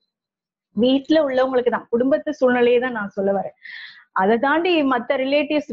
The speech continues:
நம்ம அதெல்லாம் நம்ம பார்த்துக்கிட்டு இருக்க முடியும்ன்றதெல்லாம் அது சாத்தியப்படாது. வீட்டில் ஒரு குடும்ப சூழ்நிலையில், குடும்ப நபர்களில் யாருக்கு என்ன முக்கியத்துவம் கொடுக்கணும், இப்போ ஹா-, ஹாஸ்பிட்டலுக்கு ஒரு செலவு தே-, தேவை அப்படின்னும் போது சில,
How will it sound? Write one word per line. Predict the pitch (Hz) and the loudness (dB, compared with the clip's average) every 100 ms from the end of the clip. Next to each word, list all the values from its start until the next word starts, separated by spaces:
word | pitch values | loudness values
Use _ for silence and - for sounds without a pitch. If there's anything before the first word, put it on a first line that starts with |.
| 226 | -4
நம்ம | 226 233 254 | -2 0 0
அதெல்லாம் | 220 262 311 320 | 2 0 2 0
நம்ம | 277 240 | 0 -2
பார்த்துக்கிட்டு | 220 226 233 254 254 | -2 -2 -2 -2 2
இருக்க | 240 240 247 | 2 0 -4
முடியும்ன்றதெல்லாம் | 233 254 262 269 254 240 233 269 | 0 2 2 2 2 0 0 0
அது | 240 196 | 0 -2
சாத்தியப்படாது. | 202 196 240 226 196 185 214 311 _ - - | -2 -2 -2 -2 -2 -2 -2 -4 _ -20 -10
வீட்டில் | - 240 339 359 349 359 339 | 0 4 4 2 2 2 4
ஒரு | 247 240 | 4 2
குடும்ப | 247 269 330 349 | 0 2 2 2
சூழ்நிலையில், | 349 285 269 262 277 294 | 2 0 2 2 2 0
குடும்ப | 254 285 311 | 2 4 4
நபர்களில் | 269 233 233 277 269 262 285 | 4 2 0 0 0 0 -2
யாருக்கு | 254 214 214 247 254 233 | -2 0 0 -2 -2 -4
என்ன | 220 247 | -2 -2
முக்கியத்துவம் | 208 - 240 240 240 233 | -4 0 -2 0 -6 -4
கொடுக்கணும், | 233 226 214 220 - _ - - _ - | -6 -4 -6 -6 -10 _ -20 -20 _ -4
இப்போ | 214 214 214 202 | -2 2 2 2
ஹா-, | 196 214 202 | 2 0 0
ஹாஸ்பிட்டலுக்கு | 214 233 254 240 220 208 208 | -2 -2 -4 -2 -4 -2 -4
ஒரு | 202 202 | -4 -4
செலவு | - 214 233 220 - | 0 2 4 2 -4
தே-, | - _ | -18 _
தேவை | - 208 202 214 | -2 0 2 0
அப்படின்னும் | - 185 190 202 196 | 0 -4 -2 -2 0
போது | 214 285 294 | 0 0 0
சில, | 269 254 247 | 2 2 2